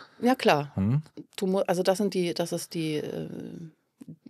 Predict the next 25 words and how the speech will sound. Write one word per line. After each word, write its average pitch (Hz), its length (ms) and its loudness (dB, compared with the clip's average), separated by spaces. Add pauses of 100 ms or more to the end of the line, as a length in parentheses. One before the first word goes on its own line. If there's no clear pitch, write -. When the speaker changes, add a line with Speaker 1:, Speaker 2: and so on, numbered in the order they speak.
Speaker 1:
die 165 60 -8
Grundausstattung, 214 1000 -4
das 170 220 -8
Talent 180 420 -6
und 185 120 -10
deine 175 200 -6
Fingerfer-, 208 580 -4
Fingerfertigkeit, 143 920 -4
jetzt - 340 -10
fällt - 300 0
mir 107 80 10
Speaker 2:
Mhm. 135 60 10
Speaker 1:
das - 220 -4
Wort - 160 -12
wieder - 140 -8
ein. - 100 -10 (680)
Ähm, 151 720 2 (1200)
genau, 151 320 0
und 143 220 -4
dann, 165 500 -2
ähm, - 460 -6 (300)
kriegt - 280 -10
man 214 100 -4
die 220 100 -4
Ausbildung. - 720 -6